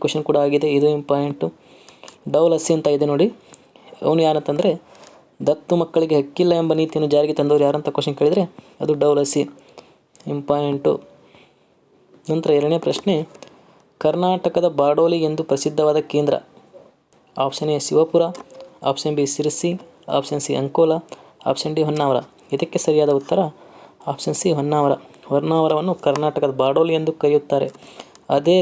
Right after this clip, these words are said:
ರೀತಿ ಕರ್ನಾಟಕದ ದಂಡಿ ಎಂದು ಹೆಸರಾದ ಕೇಂದ್ರ ಯಾವುದು ಅಂತ ಕ್ವಶನ್ ಕೇಳಿದ್ರು ಕೂಡ ಅದಕ್ಕೆ ಸರಿಯಾದ ಉತ್ತರ ಅಂಕೋಲಾ. ಕರ್ನಾಟಕದ ದಂಡಿ, ಕರ್ನಾಟಕದ ಬಾರ್ಡೋಲಿ ಅಂತ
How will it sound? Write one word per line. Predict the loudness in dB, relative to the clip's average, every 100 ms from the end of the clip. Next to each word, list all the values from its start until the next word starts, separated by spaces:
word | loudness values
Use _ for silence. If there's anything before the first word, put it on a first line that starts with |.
| 2
ರೀತಿ | -2 0 -2 -4 -16 -20 -20 -20 -2
ಕರ್ನಾಟಕದ | -2 0 0 -2 -2 0 2
ದಂಡಿ | 2 2 2
ಎಂದು | 2 0
ಹೆಸರಾದ | 2 0 0 -4 -4
ಕೇಂದ್ರ | 0 2
ಯಾವುದು | 4 2
ಅಂತ | 0 -4
ಕ್ವಶನ್ | -8 -2
ಕೇಳಿದ್ರು | 2 2 2 2
ಕೂಡ | 2 0 -6 -16 -8 -4
ಅದಕ್ಕೆ | 0 0
ಸರಿಯಾದ | 0 2 4 2
ಉತ್ತರ | 2 0 0 -4
ಅಂಕೋಲಾ. | 0 2 2 -2 -10 -20 -20 -8 -2
ಕರ್ನಾಟಕದ | 0 0 -2 0 0 0
ದಂಡಿ, | -2 -2 -6 -10 -20 -20 _
ಕರ್ನಾಟಕದ | -4 -2 -2 -2 -2 0 2
ಬಾರ್ಡೋಲಿ | 2 2 0 -2
ಅಂತ | -8 -18 -20 -20 -6